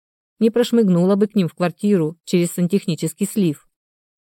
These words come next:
Также под запретом был телевизор, компьютер и все прочие гаджеты, потому что тетушка была уверена, шаровая молния способна перемещаться в пространстве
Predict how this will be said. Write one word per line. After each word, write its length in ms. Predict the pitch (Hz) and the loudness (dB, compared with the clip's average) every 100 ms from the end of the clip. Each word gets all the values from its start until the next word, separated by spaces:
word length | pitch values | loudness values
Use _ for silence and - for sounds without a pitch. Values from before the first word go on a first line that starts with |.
| _ _ - | _ _ -4
Также 260 | 190 170 | -2 -2
под 160 | 180 170 | -6 -4
запретом 640 | 175 175 233 240 160 151 - | -4 -2 -2 0 -4 -6 -6
был 240 | 170 170 | -2 -2
телевизор, 640 | - 269 214 151 185 202 185 | -2 -2 0 2 0 0 -2
компьютер 600 | - 151 - 196 208 196 - | -4 -6 0 0 0 -4 -4
и 120 | 190 | -4
все 140 | 202 247 | -2 -2
прочие 400 | 277 262 - 170 | 0 -2 0 -2
гаджеты, 720 | 160 165 147 151 - 156 165 _ _ _ _ | 0 -2 -4 -10 -8 -8 -8 _ _ _ _
потому 360 | 180 180 175 175 | -4 -2 0 0
что 180 | 185 | -4
тетушка 460 | 165 214 196 - 170 | -2 -4 -4 -6 -2
была 240 | 175 180 | 0 2
уверена, 640 | 190 226 240 170 147 143 156 _ _ _ _ _ _ | 2 2 2 0 -4 -8 -12 _ _ _ _ _ _
шаровая 560 | - 180 185 254 247 | -8 -6 -4 -4 0
молния 560 | 220 226 226 214 208 208 | 2 2 2 2 2 -2
способна 440 | - 196 214 196 190 | -4 -2 0 0 0
перемещаться 640 | 190 185 185 196 185 - | 0 0 -2 -2 -4 -6
в 60 | - | -6
пространстве 800 | 175 175 - 226 226 - 190 | -6 -6 -4 -2 -2 -6 -12